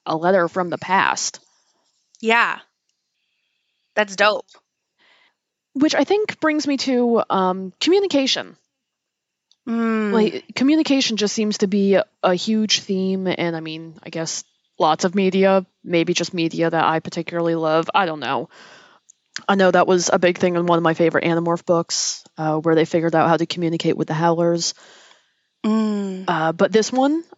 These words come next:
Speaker 1: the soldier figures out how to communicate with Bigfoot.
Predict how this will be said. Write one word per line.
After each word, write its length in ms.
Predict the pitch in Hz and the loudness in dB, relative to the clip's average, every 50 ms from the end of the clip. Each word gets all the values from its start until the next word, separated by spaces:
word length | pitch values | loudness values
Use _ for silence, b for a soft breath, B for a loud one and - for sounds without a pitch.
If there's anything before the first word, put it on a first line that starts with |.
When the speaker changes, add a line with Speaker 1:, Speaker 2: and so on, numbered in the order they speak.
| _ _ | _ _
Speaker 1:
the 100 | 214 220 | -2 0
soldier 400 | 196 - 220 202 208 202 226 220 | 0 2 2 2 2 2 2 0
figures 340 | 214 - 226 220 226 220 208 | 0 0 0 0 0 0 2
out 180 | 220 208 208 220 | 2 2 2 2
how 100 | 214 208 | 0 0
to 100 | 208 214 | -2 -2
communicate 460 | - 208 214 214 208 214 - 214 - | -4 -2 -2 -2 -2 0 0 0 0
with 140 | 208 202 - | 0 -2 0
Bigfoot. 420 | 208 190 185 - - 208 214 - | 0 -2 -2 0 0 0 0 0